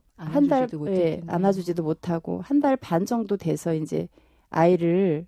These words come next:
Speaker 1: 키우는 방법을 배워서 가야 된다고 엄마가
Speaker 2: 어, 의사
Speaker 1: 병원에서
Speaker 2: 선생님이.
Speaker 1: 오라고 이제
Speaker 2: 어.
Speaker 1: 그래서 아이를 데리러 갔어요. 그랬더니, 어, 지금 말씀, 좀 전에 말씀드린 것처럼 아이의 식도가 음식물 내려가는 길이 정상적이지 못하니까,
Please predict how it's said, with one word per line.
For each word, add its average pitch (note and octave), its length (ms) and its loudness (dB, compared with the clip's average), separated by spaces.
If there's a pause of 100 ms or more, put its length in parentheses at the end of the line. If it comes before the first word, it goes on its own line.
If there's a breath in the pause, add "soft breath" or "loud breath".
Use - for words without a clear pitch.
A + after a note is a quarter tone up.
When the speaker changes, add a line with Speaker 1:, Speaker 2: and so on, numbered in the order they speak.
Speaker 1:
키우는 C#4+ 380 2
방법을 G3+ 420 6
배워서 G3+ 420 6
가야 E3+ 300 6
된다고 D3+ 640 0
엄마가 D#3 520 0
Speaker 2:
어, D#3 80 -8
의사 F3 140 4
Speaker 1:
병원에서 F#3 360 4
Speaker 2:
선생님이. D#3+ 140 4
Speaker 1:
오라고 E3 420 4
이제 D#3 180 -2
Speaker 2:
어. D#3+ 60 -4
Speaker 1:
그래서 D#3+ 280 -2
아이를 E3 280 2
데리러 D3+ 320 0
갔어요. D#3+ 680 -4 (400 soft breath)
그랬더니, D#3+ 520 -2 (500 soft breath)
어, D3 340 0
지금 E3 200 -4
말씀, D3+ 360 -2
좀 G#3 180 -2
전에 F#3+ 140 2
말씀드린 D#3 500 -2
것처럼 E3+ 440 -4
아이의 D3 340 4
식도가 D#3 800 -2
음식물 E3 360 -2
내려가는 D#3 480 2
길이 D3 380 -4
정상적이지 D#3+ 600 0
못하니까, D#3 920 -2